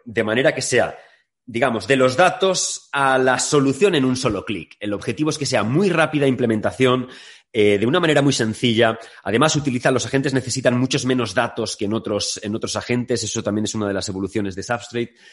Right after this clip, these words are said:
eh, eh, para poder entrenar a los mo-, a los, a los modelos. Por tanto, una empre-, una pequeña empresa que quiera empezar a escalar, que quiera, digamos, meterse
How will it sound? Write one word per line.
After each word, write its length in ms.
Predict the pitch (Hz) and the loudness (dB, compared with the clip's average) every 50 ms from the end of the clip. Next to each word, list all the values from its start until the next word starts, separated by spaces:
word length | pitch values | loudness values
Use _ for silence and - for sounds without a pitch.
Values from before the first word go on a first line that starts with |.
| - - _ _ _ _ _ | -20 -20 _ _ _ _ _
eh, 320 | - 110 107 104 101 101 98 95 95 92 90 90 - _ _ | -4 -2 0 2 2 2 0 -2 -4 -8 -10 -10 -12 _ _
eh, 200 | - 104 98 95 | -6 -6 -6 -2
para 220 | - - 101 101 - | -2 0 0 0 0
poder 200 | - 107 110 120 | 0 2 2 2
entrenar 320 | 117 107 113 110 110 104 | 2 2 0 0 0 0
a 60 | 101 | 0
los 140 | 98 95 - | -2 -2 -2
mo-, 160 | 101 98 101 - | -2 -4 -2 -4
a 80 | 107 | -4
los, 180 | 98 95 - - | -4 -4 -4 -6
a 120 | - 95 | -8 -6
los 160 | 95 95 90 95 | -6 -8 -4 -4
modelos. 340 | 98 107 131 135 131 131 | 0 0 2 2 2 0
Por 140 | - 156 156 | -2 -4 -4
tanto, 240 | - 170 175 165 185 | -2 -4 -2 0 0
una 120 | 180 190 | 0 0
empre-, 300 | 190 180 151 - 170 160 - | -2 -4 -6 -8 -10 -8 -6
una 160 | 170 185 185 | -4 -4 -4
pequeña 240 | 185 175 170 165 151 | -4 -4 -4 -4 -4
empresa 320 | 139 135 170 165 - 139 - | -4 -4 -4 -6 -6 -8 -10
que 100 | 123 - | -8 -6
quiera 160 | 156 156 151 | -4 -4 -4
empezar 280 | 143 143 135 - 147 | -4 -4 -4 -2 -4
a 40 | 135 | -4
escalar, 560 | 131 - - - 104 95 117 135 117 - - - - - - - - _ _ | -4 -4 -6 -4 -4 -2 0 -2 -2 -4 -8 -18 -20 -20 -20 -20 -20 _ _
que 100 | 120 113 | -6 0
quiera, 220 | - 208 214 196 | 2 2 2 4
digamos, 340 | 170 175 170 180 180 180 147 | 2 2 0 2 0 0 0
meterse 680 | 151 139 139 139 170 165 - - - 170 170 160 170 | 0 0 2 2 0 0 0 -2 -2 -2 -4 -4 -8